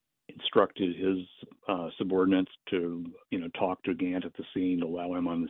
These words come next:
scene. And, um, um, he, he, he apparently goes to, to a lot of scenes like this, uh, or things of this nature with,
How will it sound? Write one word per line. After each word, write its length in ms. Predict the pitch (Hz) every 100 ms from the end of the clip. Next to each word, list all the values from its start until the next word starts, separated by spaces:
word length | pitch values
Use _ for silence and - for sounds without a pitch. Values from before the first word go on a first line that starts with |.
| -
scene. 320 | 92 90 85 - _ _ _ _ - -
And, 340 | 92 87 87
um, 520 | 85 85 85 90 - - _ - -
um, 460 | 90 82 80 80 78 _ _
he, 300 | - 101 95 - _ -
he, 220 | - 110 95 -
he 140 | 135
apparently 440 | 123 117 110 98
goes 360 | 90 92 95 95
to, 200 | 98 92 -
to 140 | 127
a 20 | 98
lot 200 | 92 85
of 80 | 80
scenes 220 | - - 131
like 160 | - 82 - -
this, 240 | 85 85 - - _ _ _ _ -
uh, 220 | 90 85
or 300 | 80 92 82 - _
things 200 | 104 90 87
of 200 | 78 80
this 120 | 85 101
nature 520 | 92 90 78 85 85 - _
with, 220 | 110 98